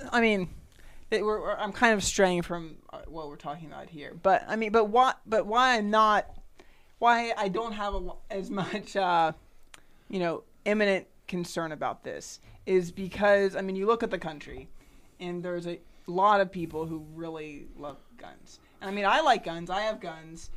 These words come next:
You know, I'm, you know, and I'm, you know, in-, interested more than most gun owners in, you know, the history of civil, uh, resistance, um, and, you know, the dangers to it.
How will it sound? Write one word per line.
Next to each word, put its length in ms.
You 80
know, 140
I'm, 320
you 140
know, 100
and 160
I'm, 320
you 60
know, 240
in-, 160
interested 540
more 180
than 140
most 360
gun 220
owners 420
in, 200
you 100
know, 160
the 100
history 560
of 240
civil, 560
uh, 120
resistance, 840
um, 460
and, 540
you 100
know, 200
the 280
dangers 480
to 220
it. 240